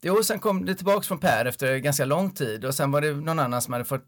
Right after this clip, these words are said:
hört talas om det uppe i K S S S och frågade om de kunde använda dokumentet och jag sa att jag är bara jätteglad om det kan vara till hjälp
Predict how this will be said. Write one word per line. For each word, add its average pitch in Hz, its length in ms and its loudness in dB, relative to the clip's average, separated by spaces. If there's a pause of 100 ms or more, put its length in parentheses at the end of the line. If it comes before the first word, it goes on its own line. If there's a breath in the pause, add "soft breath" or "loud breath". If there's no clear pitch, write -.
(200)
hört 135 160 -4
talas 123 340 -2
om 117 160 -4
det 117 80 -6
uppe - 240 -10
i 117 440 -6
K 139 100 -6
S 127 140 -2
S - 340 -2
S - 280 -4
och 107 100 -8
frågade 110 220 -6
om 107 60 -4
de 107 140 -8
kunde 107 220 -8
använda 104 260 -8
dokumentet 104 540 -12
och 98 60 -8
jag 104 120 -6
sa 98 100 -6
att - 100 -14 (160)
jag 127 180 -4
är 151 80 -4
bara 139 200 2
jätteglad 135 520 0
om 147 120 0
det 143 60 -2
kan 143 160 -2
vara 131 100 -4
till 139 120 -2
hjälp 123 340 0